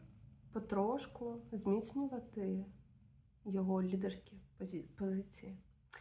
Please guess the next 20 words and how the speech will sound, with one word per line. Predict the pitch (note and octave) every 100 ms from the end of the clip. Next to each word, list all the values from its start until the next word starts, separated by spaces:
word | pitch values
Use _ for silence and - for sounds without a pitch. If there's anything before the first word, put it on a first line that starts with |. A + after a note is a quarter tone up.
| - - - -
Е, | F#3+ F#3
як | F#3 A#3 A3+
це |
може | G#3+ G#3 G3+
виглядати | G3 F#3+ F#3+ F#3+
на | F#3 F3+
практиці, | F#3 G#3+ - A3 A3 - F#3+ F#3+ F#3+ -
крім, | - G#3 F#3 F#3 - -
е, | F#3 F3+ F3+
тих | G3
практик, | - F3+ F3 E3 -
які | - - F#3+ F#3+
дає | F#3 F3 F#3 -
Річард | G3 - E3+
Шварц, | - B3 - -
я | F3+
вам | F3
дуже | G3 F#3
раджу, | F3 F3+ - F#3 F#3
е, | -